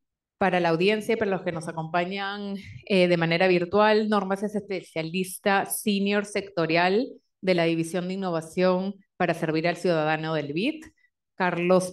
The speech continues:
Pérez es oficial de Prevención del Delito y Justicia Penal de la Sección contra la Trata y Tráfico de la Oficina de las Naciones Unidas contra la Droga y el Delito. Como bien,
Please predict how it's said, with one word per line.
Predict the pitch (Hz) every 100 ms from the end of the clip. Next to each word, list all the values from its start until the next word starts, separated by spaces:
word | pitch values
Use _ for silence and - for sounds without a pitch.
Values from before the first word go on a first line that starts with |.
| 185
Pérez | 196 196 208 233 - -
es | 180 -
oficial | - 180 185 180 185 180 185
de | 190
Prevención | 190 185 170 156 165 170
del | 175 180
Delito | 170 175 196 208 214
y | 208
Justicia | 180 180 - 170 160 170 165
Penal | 160 165 185 214 262 -
de | 196 180
la | 175
Sección | 170 175 - 180 180
contra | 185 185 175
la | 156 151
Trata | 170 170 185 226 _ _ _ -
y | 170
Tráfico | 170 175 170 180 175 180 185 - - _
de | 180 175
la | 170
Oficina | 160 165 170 190 180
de | 185
las | 175
Naciones | 156 156 160 160
Unidas | 170 160 165 165 165 - _ _
contra | - 175 165 156
la | 147 143
Droga | 151 151 147 165 160
y | 190
el | 156 147
Delito. | 151 147 135 - 120 - _ _ _ _ _ _ _ -
Como | 202 208 214
bien, | 226 247 262 269 262